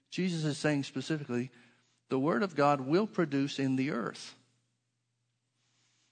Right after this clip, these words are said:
The word of God, when spoken by you,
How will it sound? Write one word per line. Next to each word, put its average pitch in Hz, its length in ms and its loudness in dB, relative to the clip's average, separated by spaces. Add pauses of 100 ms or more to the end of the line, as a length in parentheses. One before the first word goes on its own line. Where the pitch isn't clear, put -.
(3000)
The 135 80 4
word 180 220 4
of 175 120 -4
God, 139 340 6
when 151 160 2
spoken 190 460 0
by 170 180 6
you, 160 440 0